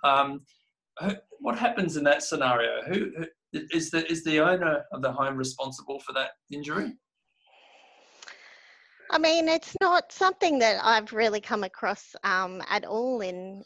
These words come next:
Speaker 2: in my career, to be honest. Um, I would think that, um, a-, again, it would be, I guess, a business risk. And probably my advice would be, um, that,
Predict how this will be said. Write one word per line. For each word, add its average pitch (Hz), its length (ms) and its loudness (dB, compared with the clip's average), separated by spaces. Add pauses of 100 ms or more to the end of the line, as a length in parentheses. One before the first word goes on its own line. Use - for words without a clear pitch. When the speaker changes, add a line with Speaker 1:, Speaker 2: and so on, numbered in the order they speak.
Speaker 2:
in 208 260 -8
my 180 380 -4 (120)
career, 196 520 -2
to - 120 -16
be 214 140 -6
honest. 196 640 -4
Um, 226 540 6 (100)
I 302 220 8
would 349 240 4 (120)
think 320 380 0
that, 240 420 2 (120)
um, 202 560 4 (340)
a-, 226 80 0 (160)
again, 226 400 6
it 208 220 2
would 208 240 4
be, 214 420 4 (140)
I 202 120 0
guess, 185 300 -2
a 170 100 0
business 185 560 -4
risk. - 440 -2 (420)
And 247 320 2
probably 294 540 4
my 208 280 6
advice 190 840 0
would 233 340 2
be, 208 480 2 (160)
um, 185 600 -2 (240)
that, 185 280 2